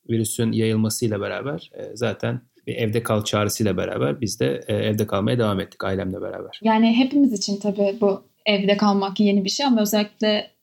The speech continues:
Speaker 2: sizin gibi hani sporcular için yılın çok büyük zamanını kamplarda, antrenmanda yurt dışına geçiyorsunuz. Büyük ihtimalle senin için de yeni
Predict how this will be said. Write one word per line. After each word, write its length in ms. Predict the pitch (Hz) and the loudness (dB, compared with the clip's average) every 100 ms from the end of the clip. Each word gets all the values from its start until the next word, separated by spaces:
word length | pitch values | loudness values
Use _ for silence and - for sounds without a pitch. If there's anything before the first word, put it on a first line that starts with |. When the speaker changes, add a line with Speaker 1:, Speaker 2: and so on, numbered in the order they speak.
| _ | _
Speaker 2:
sizin 480 | - - 214 196 208 | -10 -4 -2 0 0
gibi 120 | 196 | 0
hani 200 | 202 190 | 0 0
sporcular 500 | 190 - 202 196 196 | 0 0 0 2 2
için 400 | 208 196 202 196 196 | 0 -2 -4 -4 0
yılın 240 | 208 208 | 0 2
çok 280 | 208 233 226 | 2 0 0
büyük 160 | 202 196 | -2 0
zamanını 600 | 196 196 196 208 302 339 - _ _ _ - | -2 0 0 2 0 -4 -18 _ _ _ -2
kamplarda, 500 | 220 214 220 202 202 | -2 0 0 2 0
antrenmanda 440 | 196 208 202 202 | 0 0 0 2
yurt 200 | 214 214 | 0 -2
dışına 220 | 196 220 | -4 -2
geçiyorsunuz. 800 | 208 196 185 175 - 240 277 - | 0 -2 -2 -6 -4 -6 -6 -4
Büyük 140 | 233 | -4
ihtimalle 240 | 233 226 226 | -2 -2 -2
senin 260 | 226 220 | -2 -2
için 220 | 214 202 202 | -2 -2 0
de 40 | |
yeni 400 | 214 208 202 214 | 0 0 0 -4